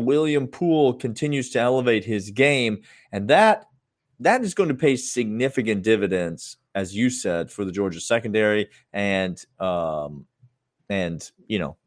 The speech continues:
vis-a-vis for the Georgia football team as a whole. So I love it. I like William Poole.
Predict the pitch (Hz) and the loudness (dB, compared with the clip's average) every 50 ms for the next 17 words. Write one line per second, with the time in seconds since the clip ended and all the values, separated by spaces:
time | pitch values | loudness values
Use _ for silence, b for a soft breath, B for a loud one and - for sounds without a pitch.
0 | _ _ _ 95 95 110 104 95 98 90 82 90 92 85 80 - 92 85 82 80 | _ _ _ -2 0 0 2 2 0 0 0 -2 -2 -4 -4 -4 -4 -4 -4 -4
1 | 90 85 80 80 80 - 98 82 - 85 78 - - 85 80 78 - 78 85 80 | -4 -4 -4 -6 -6 -8 -8 -4 -4 -4 -4 -4 -6 -10 -10 -10 -10 -10 -10 -10
2 | 82 95 113 107 - - - - 127 - B B B B B B B B - 113 | -6 -2 0 0 0 2 6 6 6 6 B B B B B B B B -2 0
3 | 113 120 131 143 143 143 147 135 - - - - 107 104 113 131 139 143 - 127 | 6 8 10 10 10 10 8 8 6 4 -2 -2 2 4 6 6 6 6 4 4
4 | 127 127 123 120 117 110 - - 127 123 120 117 117 117 113 110 113 | 4 4 4 2 0 -4 -4 -2 0 2 4 4 6 6 4 4 2